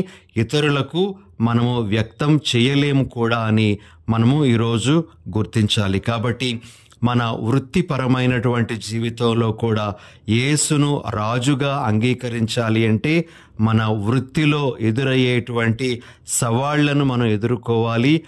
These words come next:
వృత్తిలో ఎటువంటి అనైతికమైనటువంటి కార్యాలకు మనము పాల్పడకూడదు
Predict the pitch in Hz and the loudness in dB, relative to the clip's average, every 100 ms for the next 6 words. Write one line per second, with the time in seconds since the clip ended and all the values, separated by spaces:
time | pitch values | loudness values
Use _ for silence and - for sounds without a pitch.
0 | - _ 101 110 120 - 147 147 151 156 | -18 _ -4 -2 -2 0 0 2 -2 -2
1 | 117 107 135 135 135 147 147 147 - _ | -2 0 0 2 2 0 -6 -8 -18 _
2 | 98 104 131 156 - 160 147 135 127 123 | -4 0 2 2 2 0 2 2 2 0
3 | 117 120 117 120 120 117 117 113 127 139 | 0 0 0 -2 -6 -4 -2 -2 0 0
4 | 135 131 127 165 170 - - 98 110 110 | 0 -2 -2 -6 -6 -14 -10 -4 0 4
5 | 113 143 170 - 107 104 135 139 131 117 | 4 4 0 -2 -4 -2 0 -2 -2 -2
6 | 113 113 110 110 104 | -2 0 0 0 2